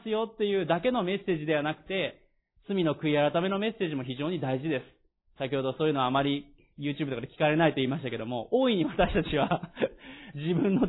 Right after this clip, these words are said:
罪を告白し、悔い改めていいと思います。それを通して主の恵みが豊かに見えてくると思うんですよね。こんな私でも主が用いてくださる。それでいいんじゃないかなと思います。それがヨナ書が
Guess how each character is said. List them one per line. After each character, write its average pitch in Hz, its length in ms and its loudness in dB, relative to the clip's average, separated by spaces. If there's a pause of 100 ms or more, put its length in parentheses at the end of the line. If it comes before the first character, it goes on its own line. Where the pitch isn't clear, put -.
(100)
罪 220 180 4
を 156 60 6
告 - 240 -6
白 160 200 -2
し、 165 200 -6
悔 180 220 2
い 180 40 -2
改 190 100 4
め 160 80 0
て 147 80 -2
い 202 80 2
い 180 40 2
と 165 80 2
思 143 120 2
い 135 60 -2
ま 120 160 0
す。 - 60 -20 (680)
そ 175 120 2
れ 196 80 2
を 170 100 6
通 254 80 4 (180)
し - 80 -12
て 175 160 2
主 - 80 -2
の 165 140 0
恵 156 160 4
み 180 100 0
が 156 80 2
豊 208 260 2
か 170 120 2
に 127 220 -4
見 147 180 -2
え 262 80 2
て 302 100 4
く 165 100 0
る - 60 2
と 143 80 0
思 135 140 0
う - 20 0
ん 120 40 -2
で 123 60 -6
す 135 100 -10
よ 113 100 -6
ね。 147 320 0 (380)
こ 151 160 -2
ん 151 80 2
な 143 120 4
私 151 320 0
で 254 120 -2
も 226 420 -2 (140)
主 165 60 -4
が 131 180 0
用 127 100 -6
い 127 200 -6
て 113 100 -6
く 123 80 -6
だ 117 120 0
さ 156 140 0
る。 123 200 -4 (500)
そ 151 80 -2
れ 131 60 -2
で 135 80 0
い 147 60 2
い 220 40 4
ん 277 60 4
じ 370 80 2
ゃ 214 60 4
な 160 100 2
い 131 60 0
か 147 120 4
な 139 100 0
と 135 80 -6
思 131 120 -2
い 127 60 -2
ま 117 160 -2
す。 - 40 -20 (880)
そ 151 80 0
れ 151 80 2
が 165 240 4
ヨ 151 120 2
ナ 190 140 0
書 - 140 -4
が 127 180 0